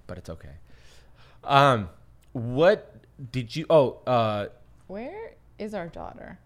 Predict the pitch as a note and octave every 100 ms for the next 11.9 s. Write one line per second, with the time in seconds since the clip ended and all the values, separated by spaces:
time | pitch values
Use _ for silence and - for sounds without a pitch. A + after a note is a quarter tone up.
0 | - - A3 B3+ G#3 G3 F#3+ E3 D#3+ E3+
1 | - - - _ _ _ _ _ - G2+
2 | A2 F#2 _ F#3+ F3 F#3 F3+ F3+ - E3+
3 | E3 - _ _ _ - - - - -
4 | A#3 A#3+ G#3+ E3 - F3 E3 F3 - A#3
5 | G4 B3 A3 G3+ F#3+ F3 E3+ A#3 G#3+ -
6 | F3+ F3 F3+ - _ F#2+ E2+ E2 D#2 C2+
7 | B1 A#1 B1 C2 - - - D2 B1+ B1+
8 | B1+ - B3+ C4+ B3 - - C5+ - D#5
9 | - - - A#2+ B2+ A2 F#2 - - -
10 | - - - F3 F3+ F#3 F3+ F3 F#3+ -
11 | - C#3+ B2+ A2+ B2+ D3+ E3+ F3